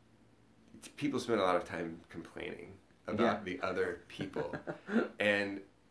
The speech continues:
Speaker 1: if we can take some of that time and rise above that and, and encourage other people to be like,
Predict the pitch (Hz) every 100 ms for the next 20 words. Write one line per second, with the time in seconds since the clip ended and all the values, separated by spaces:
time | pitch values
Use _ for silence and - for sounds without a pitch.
0 | - 110 107 98 110 139 147 147 131 127
1 | 110 - - 117 117 101 101 - - 107
2 | 113 107 92 90 92 92 87 101 107 87
3 | - 76 87 107 123 131 - 117 92 -
4 | 92 90 92 - 95 98 92 90 92 95
5 | 104 92 104 98 - 95 92 85 -